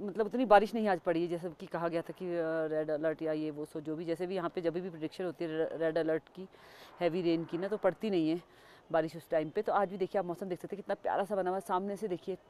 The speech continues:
बादल है, मैं दिखाती हूँ आपको, सामने से दूर तलीताल से उस पार जो मौसम दिख रहा है ना, ये बहुत दूर से, ये देखिए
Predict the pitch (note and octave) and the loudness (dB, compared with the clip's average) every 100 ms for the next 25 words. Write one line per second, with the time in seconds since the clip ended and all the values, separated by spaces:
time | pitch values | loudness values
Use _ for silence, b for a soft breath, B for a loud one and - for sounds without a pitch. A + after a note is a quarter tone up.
0 | - E3+ E3 F#3+ F#3+ G#3+ E3 E3+ E3 F#3 | 0 2 4 2 2 -4 -6 -8 -6 -2
1 | E3+ G3+ - - B3 B3+ G3 G3+ G3 F#3 | -4 -4 -10 -8 -8 -6 -6 -6 -2 -2
2 | F#3+ F#3 F#3 - - G3 F#3 F#3 F3 E3+ | 0 0 0 -4 -4 0 0 0 -8 -8
3 | F3 E3+ E3+ G#3 B3+ E3+ E3+ D#3+ D#3 F#3 | -8 -4 -4 -4 -4 -4 -4 -8 -10 -10
4 | - - - - - - - E3+ D#3+ F3 | -12 -20 -20 -20 -20 -18 -8 -6 -6 -10